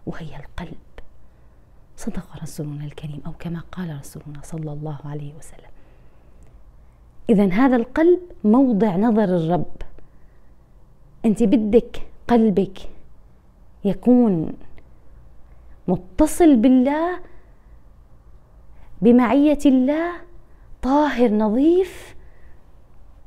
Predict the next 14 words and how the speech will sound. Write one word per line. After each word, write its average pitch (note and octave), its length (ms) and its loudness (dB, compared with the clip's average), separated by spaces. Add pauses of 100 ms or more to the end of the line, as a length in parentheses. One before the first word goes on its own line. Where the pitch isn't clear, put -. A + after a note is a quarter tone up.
ابتعدي D#3 440 -8
عن C#3+ 200 -10
نظر C#3+ 180 -12
الحرام. - 400 -18 (420)
ثاني D#4+ 380 2
أمر B3+ 280 -8 (1400)
وهو F3+ 400 -10 (720)
سلامة D#3+ 680 -8
القلب. - 340 -14 (1200)
أيوة، D3 440 -14 (1080)
إلا F3 600 -6 (720)
من E3 300 -4 (120)
أتى F3 240 -8
الله D3+ 580 -10